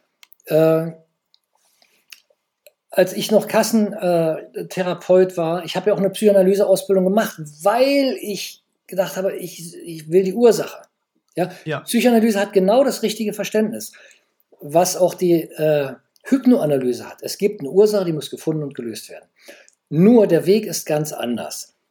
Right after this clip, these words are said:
Speaker 1: Und er dauert viel länger und ist nach meinem Empfinden nicht so effektiv. Ja, während die Psychoanalyse sagt oder Analytiker sagen, „Oh, Ängste, das ist schwierig und es dauert.“ Und wir reden von vielen, vielen, vielen Stunden. Ist das Ängste, sind Ängste für mich oft so leicht zu lösen.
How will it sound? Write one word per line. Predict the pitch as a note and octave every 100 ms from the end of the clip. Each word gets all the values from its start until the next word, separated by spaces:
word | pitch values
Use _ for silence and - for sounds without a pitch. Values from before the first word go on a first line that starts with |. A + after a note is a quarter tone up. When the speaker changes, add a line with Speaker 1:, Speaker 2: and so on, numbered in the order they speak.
| _
Speaker 1:
Und | - D#3
er |
dauert | D3+ D3 D3
viel | - C#3+
länger | D#3 F#3+ F3+
und | D#3+
ist | D#3+ D#3 -
nach | F3 D#3+
meinem | D3 D3 D#3+
Empfinden | D3 - D3+
nicht | C#3+ -
so | -
effektiv. | - A2+ - - - - _ _ _ _ _ _ _ -
Ja, | C#3+ D#3
während | D#3+ D#3
die |
Psychoanalyse | D#3 F3+ D#3+ D3+ D3 F#3+ F#3
sagt | E3 D#3+ D#3+ -
oder | C#3+ C#3 -
Analytiker | C#3 C#3 D#3 F3
sagen, | E3 D#3+ E3
„Oh, | A3+ F#3+
Ängste, | F#3 A3+ A3 G3
das | F#3
ist | E3
schwierig | - F#3+ G#3+ F3
und | F3
es | D#3+
dauert.“ | C#3 E3 F3
Und | E3 -
wir | D#3 D#3
reden | G3
von | F3 D3+
vielen, | - D4 C#4+
vielen, | - G3+
vielen | - D3+
Stunden. | - B3 D3 - - - - _
Ist | D#3 E3
das | D#3 -
Ängste, | - G3+ E3
sind | E3+
Ängste | - D#3 -
für | D3 D3
mich | C#3+ - -
oft | C3 - _
so | - C3+
leicht | C3 G#2+ -
zu | -
lösen. | D#2+ C#2+